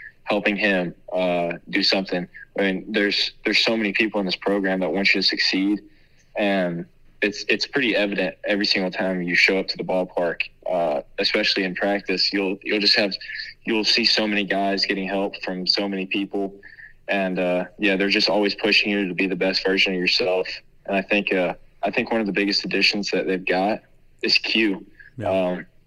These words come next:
Speaker 1: just, I mean, awesome guy, uh, always gonna be straight up with you. And I think that's one of his biggest traits is he's never gonna lie to you.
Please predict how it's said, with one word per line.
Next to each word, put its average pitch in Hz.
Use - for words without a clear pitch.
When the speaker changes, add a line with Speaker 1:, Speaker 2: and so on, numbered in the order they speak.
Speaker 1:
just, -
I 104
mean, 90
awesome 104
guy, 98
uh, -
always 101
gonna 98
be 95
straight 98
up 98
with 95
you. 92
And 98
I 98
think 107
that's 101
one 104
of 92
his 90
biggest 95
traits 101
is 95
he's 101
never 95
gonna 90
lie 87
to 90
you. 85